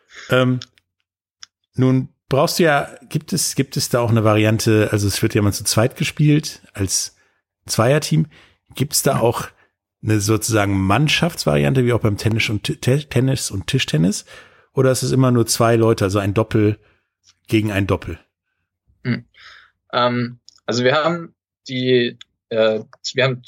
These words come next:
Speaker 2: quasi zwei Turnierformen,
Speaker 1: Hm.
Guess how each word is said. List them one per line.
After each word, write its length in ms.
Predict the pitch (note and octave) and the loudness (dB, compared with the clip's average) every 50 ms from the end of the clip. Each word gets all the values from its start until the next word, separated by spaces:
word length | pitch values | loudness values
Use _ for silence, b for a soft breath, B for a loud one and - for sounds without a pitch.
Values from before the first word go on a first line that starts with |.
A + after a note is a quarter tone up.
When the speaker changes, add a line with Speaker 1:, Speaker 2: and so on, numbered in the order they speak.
| _ - | _ -4
Speaker 2:
quasi 260 | B2 A2+ A2 G#2+ - | -4 -2 -4 -6 -8
zwei 580 | - - - - A#2+ A#2 A#2+ B2+ C3 C3+ C3+ | -6 -6 -6 -2 0 0 2 2 4 2 2
Turnierformen, 1400 | C3+ - - B2+ A#2+ A#2+ B2 B2 B2+ C3+ C3 B2+ B2+ - - - - A#2 A#2+ C3 D3 D#3+ E3+ F3+ F#3+ G#3+ A3 _ _ _ - | 0 -2 -10 -10 -10 -8 -6 -2 0 2 2 2 0 -4 -10 -4 -2 0 0 0 0 -2 -6 -8 -8 -8 -10 _ _ _ -14
Speaker 1:
Hm. 220 | C#3 C#3+ F3 G#3+ | -12 -12 -12 -12